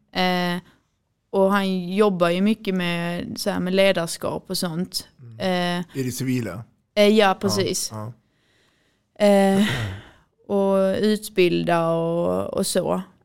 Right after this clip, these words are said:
Speaker 2: Och han är jätteduktig på det.
Speaker 1: Mm.
Speaker 2: Så jag skulle väl säga att han är idealet och han är väldigt förstående. Han är duktig på att kommunicera och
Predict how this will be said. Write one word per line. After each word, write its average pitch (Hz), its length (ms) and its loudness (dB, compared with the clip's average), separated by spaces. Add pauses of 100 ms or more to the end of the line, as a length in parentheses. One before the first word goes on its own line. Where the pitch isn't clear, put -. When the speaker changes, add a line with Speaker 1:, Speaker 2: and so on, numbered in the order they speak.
(120)
Speaker 2:
Och 202 120 -2
han 196 160 2
är 185 40 2
jätteduktig 185 600 -2
på 190 80 0
det. 175 260 2 (260)
Speaker 1:
Mm. 113 260 -20
Speaker 2:
Så - 140 -2
jag 196 140 2
skulle 190 240 -4
väl 190 120 -2
säga 190 200 0
att 185 120 -4
han 190 260 0
är 196 140 0
idealet 180 500 0
och 202 80 2
han 196 200 2
är 202 120 0
väldigt 185 300 0
förstående. 170 640 0
Han 190 120 2
är 190 80 0
duktig 190 360 -4
på 180 200 0
att 180 80 -8 (220)
kommunicera 185 800 0
och 180 140 2